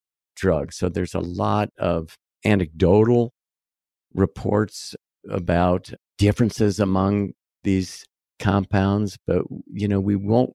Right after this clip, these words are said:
know for sure about those differences until we can give them under adequately blinded conditions to people under uniform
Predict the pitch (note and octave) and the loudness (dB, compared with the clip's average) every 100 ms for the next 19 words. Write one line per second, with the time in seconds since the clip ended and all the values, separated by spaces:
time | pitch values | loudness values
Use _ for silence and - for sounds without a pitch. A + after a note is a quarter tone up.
0 | - G2+ G#2+ G#2 - G2+ - - A#2 A2 | -2 2 4 2 0 -4 -2 0 2 4
1 | E2+ D2 D#2+ F2+ F#2 - F2 F2 G2+ F2 | 2 -2 -2 0 0 0 -4 -2 -2 -2
2 | F#2+ E2 - E2+ - E2+ - F2+ F2+ F2 | -2 -6 -4 -4 -2 -2 0 2 2 0
3 | - F2 D#2+ F#2 E2 F#2+ E2+ D#2+ E2 _ | 0 -4 0 0 0 -2 -2 -4 -8 _
4 | _ _ - F#2 E2+ F2+ F2 G2+ - F2 | _ _ 0 2 2 4 4 2 2 0
5 | D#2+ - D#2+ E2+ F2+ E2 D#2+ - - _ | 0 0 2 4 4 2 0 -6 -20 _
6 | _ _ - D#2+ F#2 F2+ - D2 D2 - | _ _ -6 -2 0 0 -4 -10 -10 -16
7 | - _ _ _ - E2+ - G2 F2+ E2 | -20 _ _ _ -4 -4 0 0 2 0
8 | D2 E2 D#2 E2+ E2+ D#2 F2 D#2+ D2+ D2 | 0 0 0 2 0 -2 -2 -2 -4 -8